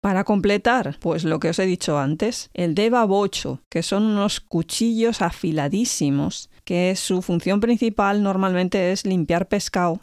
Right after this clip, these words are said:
y filetearlo así muy finito. Los habéis visto un montón de veces en documentales sobre cocina japonesa y los tienen mucho los chefs estos de sushi.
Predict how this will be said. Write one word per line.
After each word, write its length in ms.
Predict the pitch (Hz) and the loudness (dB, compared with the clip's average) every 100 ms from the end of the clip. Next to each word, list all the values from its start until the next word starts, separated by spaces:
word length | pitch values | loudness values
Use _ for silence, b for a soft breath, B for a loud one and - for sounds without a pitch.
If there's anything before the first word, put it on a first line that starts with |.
| _ - | _ -6
y 200 | 196 202 | -4 -4
filetearlo 1040 | - 185 170 170 175 170 180 202 208 202 | -2 0 0 2 2 2 2 2 2 0
así 260 | 185 190 | 0 0
muy 140 | 185 180 | 0 0
finito. 520 | 185 160 165 - - - | 0 0 -2 -6 -14 -4
Los 520 | 196 208 208 208 - | 0 2 4 2 2
habéis 360 | 208 220 262 254 | 4 4 4 2
visto 380 | 269 262 - | 2 0 2
un 80 | 247 | 2
montón 300 | 233 220 226 | 2 4 4
de 100 | 220 | 4
veces 640 | 220 254 - 269 277 269 - | 4 2 2 2 2 0 0
en 540 | 214 196 190 190 185 | 2 4 2 2 2
documentales 720 | 180 170 190 180 165 196 208 | 2 2 2 2 2 2 2
sobre 320 | - 196 185 190 | 2 2 2 2
cocina 1000 | 165 - 180 185 180 175 175 170 165 170 | -2 0 2 2 2 2 2 2 2 0
japonesa 760 | 170 175 185 226 - 277 302 - - | 0 0 2 0 2 0 0 -6 -2
y 160 | 185 | 2
los 180 | 165 165 | 2 0
tienen 380 | 202 190 196 202 | 0 2 2 2
mucho 720 | 202 208 - - 226 220 226 - | 2 0 0 2 4 4 2 2
los 600 | 208 196 190 180 170 - | 2 2 4 2 0 -2
chefs 440 | - 170 165 - | 0 2 2 2
estos 380 | 180 - 175 170 | 0 0 0 2
de 120 | 165 | 0
sushi. 420 | - 185 - - | 0 -4 -6 -12